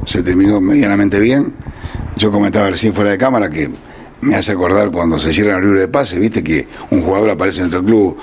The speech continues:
otro en otro club. Bueno, fue así un poco, un folclore deportivo llevado al terreno político.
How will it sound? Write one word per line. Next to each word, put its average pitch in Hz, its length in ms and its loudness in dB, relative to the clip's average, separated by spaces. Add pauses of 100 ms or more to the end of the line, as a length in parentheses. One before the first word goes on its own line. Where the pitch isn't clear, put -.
(180)
otro 95 260 0
en 87 60 0
otro 92 140 -2
club. 98 140 2
Bueno, 95 180 0
fue 120 120 2
así 110 120 -2
un 87 120 2
poco, 73 340 -2 (220)
un 82 100 -2
folclore 95 340 0
deportivo 98 600 2 (200)
llevado 95 340 0
al 87 100 -2
terreno 87 280 0
político. 76 540 -2